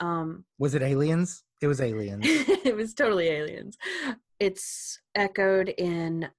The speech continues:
Speaker 1: there's a Hindu text known as, uh, the Rig Veda. Um, and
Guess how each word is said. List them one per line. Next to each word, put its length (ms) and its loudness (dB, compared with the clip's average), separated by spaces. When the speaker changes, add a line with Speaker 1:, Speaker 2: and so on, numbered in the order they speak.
Speaker 1:
there's 800 0
a 180 2
Hindu 920 0
text 600 -6
known 320 0
as, 340 -2
uh, 280 -2
the 140 -6
Rig 280 -2
Veda. 500 0
Um, 560 -2
and 480 0